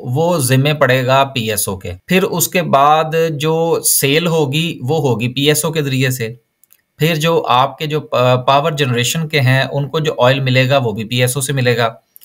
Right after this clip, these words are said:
असल में पीएसओ की कलेक्शन का प्रॉब्लम है, सेल्स का प्रॉब्लम नहीं है।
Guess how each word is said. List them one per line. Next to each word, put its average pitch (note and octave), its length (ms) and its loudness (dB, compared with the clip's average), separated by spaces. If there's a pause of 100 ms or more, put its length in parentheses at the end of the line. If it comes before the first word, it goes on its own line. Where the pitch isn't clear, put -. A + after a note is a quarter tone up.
(260)
असल - 240 -2
में F#3+ 300 -2
पीएसओ D3 460 0
की E3 140 -8 (140)
कलेक्शन C#3+ 400 0
का C3 120 0
प्रॉब्लम F2+ 400 -4
है, F2 220 -14 (380)
सेल्स E3+ 480 0
का E3 140 2
प्रॉब्लम C3 460 0 (140)
नहीं F#2+ 320 -2
है। F2+ 220 -12